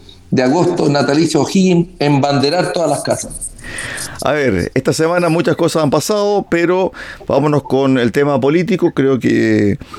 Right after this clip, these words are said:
Speaker 2: el cambio de gabinete, esperado por lo demás, era o es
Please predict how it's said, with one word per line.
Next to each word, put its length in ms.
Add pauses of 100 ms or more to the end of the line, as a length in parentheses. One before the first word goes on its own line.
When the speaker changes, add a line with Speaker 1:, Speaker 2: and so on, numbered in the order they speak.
(120)
Speaker 2:
el 140
cambio 280
de 80
gabinete, 500
esperado 500
por 120
lo 100
demás, 380 (640)
era 680
o 160
es 540